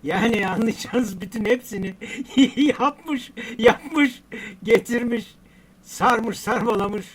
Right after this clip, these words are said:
koymuş. Tabii çok güldük o gün.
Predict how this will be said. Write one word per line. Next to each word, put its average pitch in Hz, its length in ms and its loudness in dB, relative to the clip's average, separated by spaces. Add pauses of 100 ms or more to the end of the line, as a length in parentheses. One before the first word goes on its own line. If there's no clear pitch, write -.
(120)
koymuş. 202 640 -4 (1400)
Tabii 220 520 -4
çok 262 300 -4
güldük 143 360 -12
o - 120 -6
gün. 196 300 -12